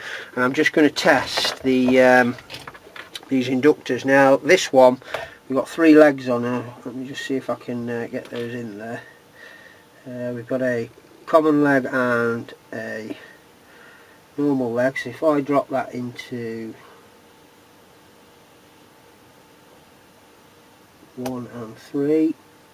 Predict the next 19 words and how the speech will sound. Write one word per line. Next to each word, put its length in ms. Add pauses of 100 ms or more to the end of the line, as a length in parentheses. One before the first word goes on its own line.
(240)
like 380
so, 560 (1300)
hopefully, 640 (1700)
hopefully, 360
hopefully, 440
hopefully, 600 (200)
I 40
don't 100
know 40
if 160
you 80
see 280
that 160
on 200
there 140
when 160
the 60
light's 280
shining. 580